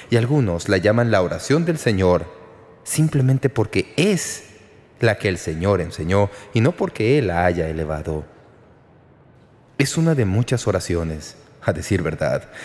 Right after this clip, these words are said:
En la Biblia hay más de veinte oraciones del Señor Jesús. Ustedes recordarán que el Señor oró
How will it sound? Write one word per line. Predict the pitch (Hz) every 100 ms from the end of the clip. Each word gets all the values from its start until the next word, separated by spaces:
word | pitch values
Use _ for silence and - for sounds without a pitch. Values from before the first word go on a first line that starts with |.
| -
En | 123 113
la |
Biblia | 123 147 147
hay | 131
más | 127 127
de | 123 101 - 90
veinte | 113 151 156 147
oraciones | 123 - 101 92 85
del | 90 80
Señor | 85 85 87
Jesús. | - 82 82 80 - - - - - - - -
Ustedes | 120 - 107 101 117 -
recordarán | 107 107 92 90 101
que | 110
el | 123
Señor | 101 95 101 -
oró | 92 90 127 160